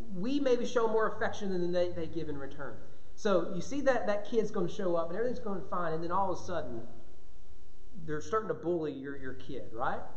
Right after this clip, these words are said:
Moms, how are you gonna react? It ain't gonna be pretty. So this, this occasion of celebration is now an occasion of conflict. And now notice, it's not just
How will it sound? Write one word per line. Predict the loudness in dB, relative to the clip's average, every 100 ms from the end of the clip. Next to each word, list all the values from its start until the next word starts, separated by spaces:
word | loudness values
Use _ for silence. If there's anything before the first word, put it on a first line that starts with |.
| 0 0
Moms, | 2 4 4
how | 0 -2
are |
you | -2
gonna | 0 0
react? | 0 -2 -2 -2 -2 0 -2 -2 -2 -2 -2 -2 -2 -2 -2
It | 0
ain't | 0
gonna | 0
be | 0
pretty. | -2 -6 -8 -12 -12 -6 -6 -4 -8 -4
So | 0
this, | 2 2
this | 2 0 0 0
occasion | 0 0 2 2 2
of | 0
celebration | 2 2 2 0 0 -2 -2 -2 -2 -2 -2 -2 -2 -2
is | -2
now | -2 0 0
an | 0
occasion | -2 -4 -4 -2 -2
of | 0 0
conflict. | 0 0 0 0 0 0 0 -2 -2 -2 -2 -2 -2 -2 0
And | 0
now | 0 0 2
notice, | 4 4 4 -2
it's | -2
not | 0 2 2 2
just | 2 2 2